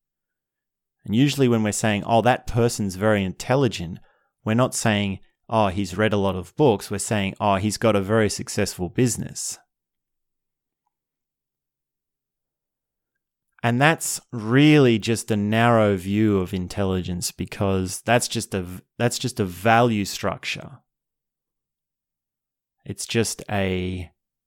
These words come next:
point in our cultural development that is happening at the moment. It might have been a hundred years ago that the clergyman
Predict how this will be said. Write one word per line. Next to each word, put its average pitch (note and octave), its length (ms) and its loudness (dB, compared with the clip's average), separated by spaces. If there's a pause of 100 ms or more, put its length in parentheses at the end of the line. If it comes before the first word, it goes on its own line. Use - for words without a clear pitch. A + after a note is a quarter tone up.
(1400)
point C3+ 540 0
in G2 400 -4 (100)
our G2+ 400 0
cultural A2 640 -2
development F#2+ 580 0
that F#2 120 -6
is F2+ 100 -6
happening G2+ 520 -2
at F#2 180 -6
the F2 80 -4
moment. F2+ 640 -2 (1300)
It C#3 100 -16
might A2 160 0
have G2+ 100 0
been A2 160 0
a F#2+ 80 0
hundred G#2 300 0
years A2+ 240 2
ago F#2 320 -4
that F2+ 240 -6 (880)
the G2+ 160 -4
clergyman A#2 920 0